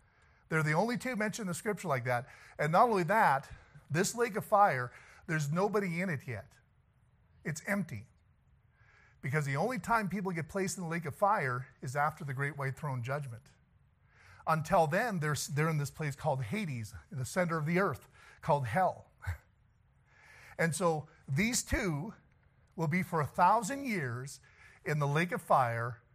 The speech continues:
by themselves until the great white throne. And then everybody else will be cast in with them. Interesting.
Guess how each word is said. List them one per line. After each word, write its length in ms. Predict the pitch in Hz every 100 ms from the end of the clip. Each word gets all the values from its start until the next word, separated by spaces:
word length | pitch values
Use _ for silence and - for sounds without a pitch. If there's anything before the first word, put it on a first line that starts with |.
| _ _ _ _ -
by 140 | 127
themselves 640 | 123 123 113 85 - - - _ _ _ _ _ _ _ _ _ _ _ _ _ _ -
until 640 | 135 135 151 127 127 117 - -
the 100 | 123
great 240 | 120 120
white 180 | 120 113
throne. 380 | - 110 98 107 _ _ _ -
And 100 | 120
then 200 | 117 120 _
everybody 480 | 147 143 135 135 123
else 400 | 107 107 - - _ _ _ _ _ _ _
will 80 | -
be 120 | 117
cast 400 | 107 123 101 -
in 260 | 113 104 113 _ _ -
with 140 | 110
them. 140 | 107 117 _ _ _ _ _ _ _ _ _ _ - _ -
Interesting. 580 | 175 165 131 110 -